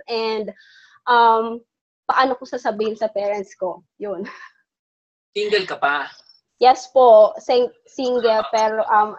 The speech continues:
Speaker 1: yep, opo. Tapos may estudyante ako, yung bunso <laughs> namin.
Speaker 2: Okay.
Speaker 1: Ayun.
Speaker 2: That's, that's, parang naiintindihan nila na what's, uh, you know, where you coming from.
Speaker 1: Yes
Speaker 2: Galing.
Speaker 1: po. Mm-hmm.
Speaker 2: So, naka-, wait, di pa tapos, di pa tapos.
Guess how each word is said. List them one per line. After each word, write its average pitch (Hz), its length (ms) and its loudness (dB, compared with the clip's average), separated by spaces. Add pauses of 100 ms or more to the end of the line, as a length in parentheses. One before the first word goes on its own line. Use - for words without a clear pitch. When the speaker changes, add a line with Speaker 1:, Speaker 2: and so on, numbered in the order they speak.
Speaker 1:
yep, 214 240 0 (240)
opo. - 480 -10
Tapos - 240 -4
may 311 160 0
estudyante 240 480 0
ako, 214 560 -4
yung 220 160 -8
bunso 214 280 -10
<laughs> 214 40 -12
namin. 330 320 -4 (960)
Speaker 2:
Okay. - 760 -10 (680)
Speaker 1:
Ayun. 202 320 -6
Speaker 2:
That's, 175 240 -16
that's, 269 160 -4 (580)
parang - 240 -2 (460)
naiintindihan 127 500 -18
nila 117 240 -18
na 110 160 -18
what's, - 400 -16
uh, 107 240 -16
you 131 160 -20
know, 104 160 -18
where 110 320 -14
you 117 160 -20
coming 110 380 -18
from. 104 400 -18 (500)
Speaker 1:
Yes 202 160 -4
Speaker 2:
Galing. 196 220 -12
Speaker 1:
po. 170 320 -8 (560)
Mm-hmm. 240 420 -10
Speaker 2:
So, - 160 -20
naka-, - 300 -18 (260)
wait, 202 140 -2
di 214 80 -8
pa 214 80 -6
tapos, 220 180 -2
di 202 80 -10
pa 196 80 -12
tapos. 190 240 -6